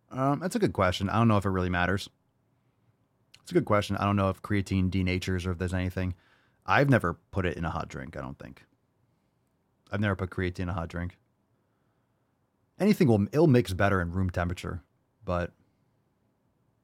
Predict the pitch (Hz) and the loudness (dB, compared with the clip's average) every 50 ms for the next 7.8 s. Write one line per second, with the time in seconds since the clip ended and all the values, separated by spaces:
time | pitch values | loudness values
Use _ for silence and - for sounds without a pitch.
0 | _ _ _ _ _ _ _ _ _ _ _ _ _ _ _ _ _ _ _ _ | _ _ _ _ _ _ _ _ _ _ _ _ _ _ _ _ _ _ _ _
1 | _ _ _ _ _ _ _ _ _ _ _ _ _ _ _ _ _ _ _ _ | _ _ _ _ _ _ _ _ _ _ _ _ _ _ _ _ _ _ _ _
2 | _ _ _ _ _ _ _ _ _ _ _ _ _ - - 85 - 120 120 113 | _ _ _ _ _ _ _ _ _ _ _ _ _ -14 -8 -2 2 4 4 4
3 | 104 - - - - 120 113 - - 127 120 107 - 117 147 165 175 160 143 131 | 4 0 -2 -2 0 0 2 2 4 4 4 4 4 2 4 6 6 8 8 6
4 | 113 - 117 107 95 107 107 107 107 - - 107 101 98 98 92 90 - _ _ | 6 6 4 2 2 2 2 2 0 0 0 0 0 0 0 -2 -4 -6 _ _
5 | _ _ - - 180 180 165 202 160 117 113 - 98 104 101 - 113 107 98 104 | _ _ -2 0 2 4 6 6 6 6 4 2 0 -2 0 0 0 0 0 0
6 | 98 95 92 - 87 87 - - 190 180 - - 95 - - 87 80 80 - 71 | -2 -2 -4 -6 -10 -10 -4 0 0 0 0 0 -2 -2 -4 -6 -6 -8 -10 -10
7 | 62 76 87 - _ _ - 110 113 - - 101 92 90 90 90 | -12 -12 -16 -18 _ _ -4 -4 -2 0 0 0 0 -2 -4 -6